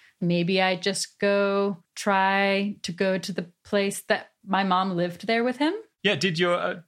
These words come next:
Speaker 2: did your family back in the U S suspect anything at all, or were they completely
Speaker 1: Yeah.
Speaker 2: clueless about this?
Speaker 1: So I actually did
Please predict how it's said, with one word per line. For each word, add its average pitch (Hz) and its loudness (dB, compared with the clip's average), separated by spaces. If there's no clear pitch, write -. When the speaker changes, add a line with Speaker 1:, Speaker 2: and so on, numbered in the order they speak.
Speaker 2:
did 135 -2
your 156 2
family 151 0
back 131 0
in 131 -4
the 123 -4
U 120 0
S 120 -2
suspect 127 -2
anything 139 0
at 139 0
all, 160 -2
or 135 0
were 120 2
they 117 2
completely 196 0
Speaker 1:
Yeah. 196 2
Speaker 2:
clueless 175 -2
about - 2
this? 95 -4
Speaker 1:
So 208 2
I 214 2
actually 254 0
did 185 0